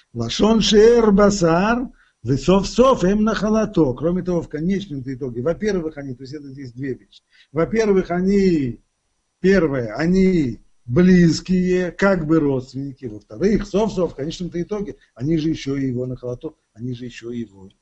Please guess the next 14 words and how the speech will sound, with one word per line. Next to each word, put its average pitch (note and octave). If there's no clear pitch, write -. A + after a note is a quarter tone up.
наследный G2
удел. B2+
То G#2+
есть G#2
это A#2+
две, D#3+
два C#3
разных C#3+
аргумента, C3
почему A2
вести G#2
себя -
с -
ними G#2